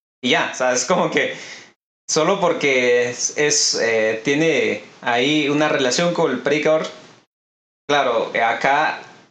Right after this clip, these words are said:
corrigiendo no tiene que, no quiere decir que, que esté preparado para, para tal cosa, ¿no? Am, quiero resaltar una cosa, eh, bueno, dos cosas que dijiste al principio que, ah, ah, me, me,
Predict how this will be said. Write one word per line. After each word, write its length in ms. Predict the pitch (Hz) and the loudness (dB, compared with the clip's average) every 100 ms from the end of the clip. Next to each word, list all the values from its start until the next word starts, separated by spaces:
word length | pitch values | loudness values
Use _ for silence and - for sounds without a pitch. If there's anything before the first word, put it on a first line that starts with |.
| _ _ | _ _
corrigiendo 600 | 143 139 135 160 170 180 - | -2 0 0 0 0 0 0
no 340 | 151 151 151 | 0 0 -2
tiene 300 | 156 147 135 | -2 0 -2
que, 400 | 135 120 117 - - - _ _ _ _ _ _ _ _ - | 0 0 0 -4 -14 -20 _ _ _ _ _ _ _ _ -4
no 120 | 156 | 0
quiere 240 | 180 185 | 2 2
decir 400 | 151 - 240 247 - - | 2 0 -2 -4 -12 -8
que, 400 | 143 120 117 113 | 0 2 2 0
que 60 | 113 | 0
esté 260 | 123 185 180 | 0 0 2
preparado 580 | 156 135 127 139 135 | 2 2 2 2 0
para, 380 | 123 107 104 107 | 0 0 -2 -2
para 240 | - 110 107 | -2 -2 0
tal 220 | 131 120 | 0 0
cosa, 340 | 185 190 123 | 0 0 -2
¿no? 300 | 101 104 147 - - - _ _ _ _ - | -2 -4 -6 -8 -20 -20 _ _ _ _ -4
Am, 520 | 117 117 117 113 110 113 - - - | -2 0 -2 -4 -4 -8 -20 -10 -2
quiero 280 | 175 214 | 2 2
resaltar 520 | 190 185 185 165 170 - | 2 0 0 2 0 0
una 260 | 165 165 165 | 0 0 0
cosa, 500 | 170 170 226 220 - | 0 0 0 -2 -4
eh, 340 | 120 120 117 117 | -2 0 -2 -2
bueno, 200 | 143 135 | -2 0
dos 160 | 160 | 0
cosas 280 | - 196 214 | 0 0 0
que 120 | - | 0
dijiste 400 | 135 127 170 - | 0 0 -2 -2
al 100 | 131 | -2
principio 500 | 131 127 165 160 127 | -2 -2 0 0 -2
que, 100 | 120 113 110 107 | -2 -2 -4 -6
ah, 280 | 110 110 - - - - _ _ - | -4 -4 -8 -14 -20 -20 _ _ -4
ah, 380 | 123 113 87 - | 0 0 -2 -4
me, 380 | 139 127 127 120 | -2 0 0 -2
me, 380 | 120 113 110 | -2 -2 -2